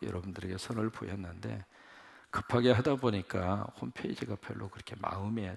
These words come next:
조금 썩 들지를 못했어요. 그래서 이걸 좀 우리 성광교회 수준에 좀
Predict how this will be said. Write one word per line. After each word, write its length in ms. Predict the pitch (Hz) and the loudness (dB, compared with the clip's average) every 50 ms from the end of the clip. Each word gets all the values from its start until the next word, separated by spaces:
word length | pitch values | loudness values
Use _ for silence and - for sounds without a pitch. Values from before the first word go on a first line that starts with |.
| _ | _
조금 300 | - - - - - 107 - - 117 | -14 -18 -16 -14 -14 -14 -14 -14 -12
썩 280 | - - - - - - | -10 -10 -10 -10 -10 -12
들지를 500 | - - 110 95 95 101 90 92 87 - | -6 -4 -4 -2 -2 -2 -2 -2 -4 -6
못했어요. 840 | - - - - - - - - - - 123 104 95 95 101 113 | -8 -10 -12 -12 -12 -12 -10 -10 -10 -10 -8 -8 -6 -4 -4 -4
그래서 380 | 110 - - 95 - - 104 98 - - - - - - - - - - - - - - - - _ - - - | -6 -8 -6 -6 -6 -6 -6 -8 -8 -12 -16 -14 -12 -12 -12 -12 -12 -12 -12 -12 -12 -14 -18 -18 _ -16 -12 -6
이걸 220 | - 92 92 98 | -2 0 0 0
좀 500 | - - - 101 95 92 87 90 98 - - - - - | 0 2 2 4 4 2 -2 -4 -8 -10 -12 -16 -20 -20
우리 180 | 110 101 - - | -18 -16 -10 -6
성광교회 640 | - - 113 117 123 127 120 110 123 - - - 98 | -6 -6 -4 -4 0 2 2 2 2 0 -2 -6 -6
수준에 500 | - - - - - - 160 156 143 104 | -6 -8 -6 -6 -2 -2 0 0 0 -4
좀 200 | - - - 95 | -4 -4 -8 -8